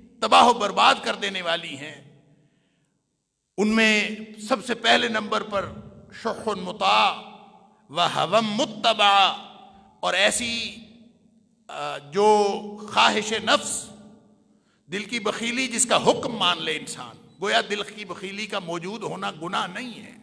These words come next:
उसकी बात मान लेना गुनाह है। लिहाजा उसके शर से बचने के लिए हमेशा अल्लाह से पनाह मांगते रहना चाहिए कि अल्लाह मुझे अपने शुह नफ्स से, दिल की बखीली से बचा ले। और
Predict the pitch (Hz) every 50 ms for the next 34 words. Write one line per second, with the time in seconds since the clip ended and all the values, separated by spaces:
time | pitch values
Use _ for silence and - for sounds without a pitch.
0 | _ _ _ _ _ _ _ _ _ _ _ _ _ _ _ _ _ _ _ _
1 | - - - 220 190 151 151 156 185 196 190 175 160 147 151 180 202 185 160 143
2 | 127 123 120 107 113 113 104 92 - - - - - - - _ _ _ _ _
3 | _ 139 143 135 147 160 185 208 196 - - - 214 202 190 175 156 143 - -
4 | - - - - - - - - - - 220 254 285 285 - - 247 247 - 190
5 | 196 - 208 208 208 202 - 180 170 160 160 160 160 156 143 123 127 156 180 175
6 | - 170 147 139 143 160 170 151 156 156 147 - 156 180 233 233 196 170 160 143
7 | - 151 143 131 120 117 117 117 123 120 120 110 113 - - _ _ _ _ _
8 | _ _ _ _ _ _ _ - 147 156 160 165 180 196 208 226 226 202 196 190
9 | 190 190 180 - - 170 160 - - 190 165 - - 170 143 147 196 233 - -
10 | - - 175 156 143 131 120 - 131 170 185 180 160 156 143 135 - - 170 185
11 | 185 185 - 165 147 127 120 - 135 127 131 131 127 117 107 101 - - - -
12 | - _ _ - _ _ _ _ _ _ 151 160 156